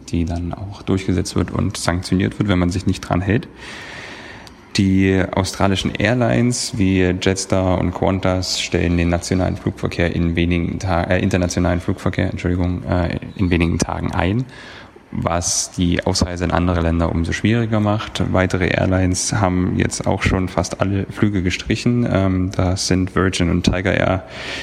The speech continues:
Die haben auch die inneraustralischen Flüge fast komplett jetzt aus dem Programm genommen. Ähm,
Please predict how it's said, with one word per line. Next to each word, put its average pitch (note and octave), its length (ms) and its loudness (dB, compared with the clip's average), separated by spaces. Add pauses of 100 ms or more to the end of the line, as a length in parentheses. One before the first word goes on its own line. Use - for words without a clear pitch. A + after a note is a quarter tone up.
(160)
Die F#2 260 2
haben F2 240 0
auch F2 180 -2
die - 100 -4
inneraustralischen G2 840 0
Flüge F#2+ 300 2
fast F#2+ 220 0
komplett F#2+ 400 0
jetzt - 260 -4
aus G#2+ 180 0
dem F#2+ 140 2
Programm G2 420 0
genommen. G2 460 2
Ähm, F#2 360 2